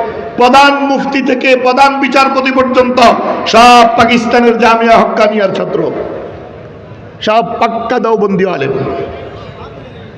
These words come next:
শাম বিজয়ের অগ্রা-, অগ্রণী ভূমিকা পালনকারী মুজাহিদগণ হয় দারুল উলুম দেওবন্দের সরাসরি ছাত্র অথবা দারুল উলুম দেওবন্দের কোনো শাখা প্রতিষ্ঠানের ছাত্র। এই দেওবন্দি আলেমদেরকে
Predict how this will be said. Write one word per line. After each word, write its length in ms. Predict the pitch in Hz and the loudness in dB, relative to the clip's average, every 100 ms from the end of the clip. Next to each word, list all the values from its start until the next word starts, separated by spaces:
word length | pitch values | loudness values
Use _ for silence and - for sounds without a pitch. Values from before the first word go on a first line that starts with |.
| - - - | -20 -16 -6
শাম 420 | - 220 254 247 | 0 4 4 2
বিজয়ের 440 | 226 247 269 262 | 0 4 6 6
অগ্রা-, 500 | 262 262 220 277 294 - - - - - - - | 4 2 4 4 4 2 -2 -4 -4 -6 -4 2
অগ্রণী 680 | 311 320 339 359 349 302 254 202 | 2 2 2 2 2 0 0 0
ভূমিকা 360 | 262 349 330 | 0 0 0
পালনকারী 680 | 302 302 302 285 277 285 262 196 - - - - - | 2 2 0 0 0 2 0 -2 -6 -6 -8 -8 -2
মুজাহিদগণ 800 | 269 277 311 320 320 320 302 294 302 302 302 302 302 - - | 0 4 4 4 2 0 2 0 -2 -4 -6 -4 -4 -6 0
হয় 320 | 247 330 330 | 4 6 4
দারুল 320 | 320 302 302 | 4 4 4
উলুম 180 | 320 302 | 2 0
দেওবন্দের 600 | 302 294 302 294 294 262 | 2 2 0 -2 -4 -4
সরাসরি 680 | - 240 311 302 - 311 262 | -2 2 2 2 0 -2 -2
ছাত্র 460 | 262 262 254 233 - - - - - | -2 2 2 2 -2 -6 -6 -4 0
অথবা 300 | 240 254 240 | 0 2 4
দারুল 260 | 240 247 | 4 4
উলুম 160 | 247 240 | 2 0
দেওবন্দের 500 | 254 240 233 233 214 | 0 2 0 2 2
কোনো 220 | 240 226 | 0 -2
শাখা 300 | - 220 233 | -2 2 4
প্রতিষ্ঠানের 600 | 226 220 220 - 220 202 | 4 2 0 0 0 0
ছাত্র। 300 | - 208 220 214 175 - - - - 214 | 0 0 2 4 2 0 -4 -6 -2 2
এই 140 | 247 | 2
দেওবন্দি 540 | 254 262 262 277 277 | 4 4 4 2 2
আলেমদেরকে 880 | 277 277 277 277 277 302 294 269 - | 4 4 2 0 0 4 6 6 4